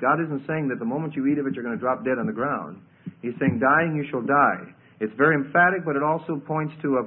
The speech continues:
process, and it's pointing to a spiritual death. It's pointing to a separation from God. We know that when Eve partook of the fruit, she didn't drop dead that moment, but she began to die.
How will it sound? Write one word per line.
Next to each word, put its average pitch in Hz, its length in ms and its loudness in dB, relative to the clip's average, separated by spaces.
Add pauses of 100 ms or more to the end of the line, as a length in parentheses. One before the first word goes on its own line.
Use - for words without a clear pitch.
process, 113 480 -2 (440)
and 113 140 -4
it's - 120 -14
pointing 175 260 2
to 156 100 -2
a 147 140 -2
spiritual - 360 8
death. 110 240 -4
It's 98 160 -18
pointing 160 200 -6
to 147 80 -4
a 139 120 -6
separation 156 560 -6
from 127 180 -12
God. 131 420 -2 (320)
We 117 100 -6
know 160 200 0
that 175 100 -2
when 151 160 -2
Eve 170 360 -6
partook 156 320 -6
of 160 60 -8
the 143 60 -6
fruit, 165 240 -8
she 170 60 -12
didn't 175 220 -10
drop 127 300 -4
dead 135 220 -2
that 110 160 -8
moment, 117 320 -10 (560)
but 120 180 -10
she - 80 -14
began 131 300 -6
to 123 80 -8
die. 113 420 -4